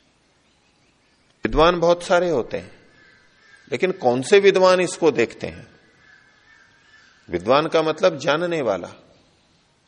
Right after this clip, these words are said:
संसार के विभिन्न विषयों को जानने वाला, विभिन्न ग्रंथों को जानने वाला,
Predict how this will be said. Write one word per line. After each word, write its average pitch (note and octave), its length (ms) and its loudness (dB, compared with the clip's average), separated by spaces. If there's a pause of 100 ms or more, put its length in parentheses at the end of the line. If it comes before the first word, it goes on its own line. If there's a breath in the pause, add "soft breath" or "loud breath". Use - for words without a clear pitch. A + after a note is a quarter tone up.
(100)
संसार C3+ 460 0
के C3+ 220 -2
विभिन्न C3+ 420 -6
विषयों A2+ 380 -6
को A2 180 -4
जानने G2+ 420 -4
वाला, G2+ 320 0
विभिन्न G#2+ 380 -6
ग्रंथों A2 480 -8
को A#2 180 -4
जानने G2 420 -6
वाला, G2 260 -4